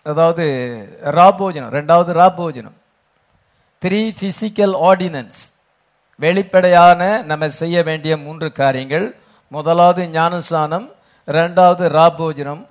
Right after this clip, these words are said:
மூணாவது feet washing. இந்த மூன்று காரியங்கள் வெளிப்படையானது, மற்ற எல்லாமே ஆவிக்குரிய பிராரமானது. இந்த மூன்று காரியங்களையும் கர்த்தர் நமக்கு சொல்லும்படியா, நம்ம செய்யும்படியாக சொல்லியிருக்கிறார். அது ஒரு அடையாளமாக நாம் அதை செய்கிறோம்.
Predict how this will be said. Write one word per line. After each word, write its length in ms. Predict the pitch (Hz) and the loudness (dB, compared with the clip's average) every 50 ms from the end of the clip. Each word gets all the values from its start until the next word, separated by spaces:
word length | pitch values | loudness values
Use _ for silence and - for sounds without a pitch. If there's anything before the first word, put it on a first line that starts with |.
| 151 | -14
மூணாவது 480 | 170 180 190 185 175 170 170 165 170 170 - - | -12 -10 -6 -2 -2 -2 -2 -2 -4 -10 -10 -10
feet 240 | 185 190 - - 139 | -10 -10 -10 -10 -8
washing. 380 | 139 123 117 - - - _ _ _ _ _ _ _ _ _ _ _ _ _ _ _ _ _ _ _ _ _ _ _ _ _ | -8 -8 -8 -10 -16 -20 _ _ _ _ _ _ _ _ _ _ _ _ _ _ _ _ _ _ _ _ _ _ _ _ _
இந்த 280 | 143 156 160 156 156 156 | -10 -10 -6 -6 -6 -6
மூன்று 420 | 156 180 214 233 240 233 226 - | -6 -8 -10 -8 -6 -8 -8 -2
காரியங்கள் 500 | - 180 175 175 165 165 160 170 202 208 | 2 4 4 4 4 2 -4 -4 -4 -2
வெளிப்படையானது, 800 | 156 160 180 196 190 - 180 160 147 139 135 131 123 113 - - | 0 0 -2 -2 -2 -2 -2 0 0 0 0 -2 -4 -10 -16 -14
மற்ற 280 | 143 156 170 - - 170 | -6 -6 -6 -2 -2 -2
எல்லாமே 420 | 165 165 165 170 165 170 175 180 | 0 4 4 2 2 2 -4 -6
ஆவிக்குரிய 580 | 175 156 147 156 160 160 165 156 - 151 147 143 | -2 0 2 2 2 0 -2 -10 -10 -8 -8 -8
பிராரமானது. 600 | 120 131 127 127 123 123 120 113 113 107 101 98 _ _ _ _ _ _ _ _ _ _ _ | -6 -4 -4 -4 -4 -4 -8 -14 -16 -16 -18 -20 _ _ _ _ _ _ _ _ _ _ _
இந்த 280 | - 165 180 175 165 160 | -8 -8 -4 -4 -4 -4
மூன்று 380 | 160 202 254 269 233 247 247 | -4 -6 -10 -8 -8 -8 -6
காரியங்களையும் 560 | 240 196 190 190 180 185 175 170 170 185 202 - | 2 6 6 6 6 4 -2 -4 -4 -4 -4 0
கர்த்தர் 340 | 160 160 156 - 170 175 | 0 0 0 0 -4 -4
நமக்கு 320 | 170 151 143 143 143 156 147 - | -4 -4 -8 -8 -10 -10 -14 -14
சொல்லும்படியா, 560 | - 139 135 143 139 131 127 131 127 120 113 117 | -16 -16 -14 -14 -14 -14 -12 -10 -8 -8 -8 -8
நம்ம 200 | 131 139 143 127 | -10 -10 -10 -10
செய்யும்படியாக 720 | - - 151 160 170 165 147 143 139 135 139 143 127 - - | -8 -8 -8 -8 -8 -8 -10 -6 -4 -2 -2 -2 -4 -8 -16
சொல்லியிருக்கிறார். 600 | 127 120 123 113 110 113 _ 104 113 113 110 113 _ _ _ _ _ _ - | -16 -14 -14 -14 -14 -16 _ -16 -16 -16 -16 -18 _ _ _ _ _ _ 0
அது 240 | - 180 196 226 214 | 2 2 2 2 0
ஒரு 160 | 185 170 160 | -2 2 4
அடையாளமாக 840 | 147 151 151 175 190 196 190 190 185 170 170 165 160 151 180 190 180 | 4 4 4 6 6 6 6 4 4 2 2 -2 -2 0 -2 -2 -2
நாம் 220 | 156 147 139 135 | -2 -4 -6 -6
அதை 240 | 135 131 117 123 123 | -6 -8 -8 -8 -12
செய்கிறோம். 640 | 120 - - 127 131 127 131 123 123 147 190 269 | -12 -12 -14 -14 -14 -12 -14 -14 -12 -12 -14 -14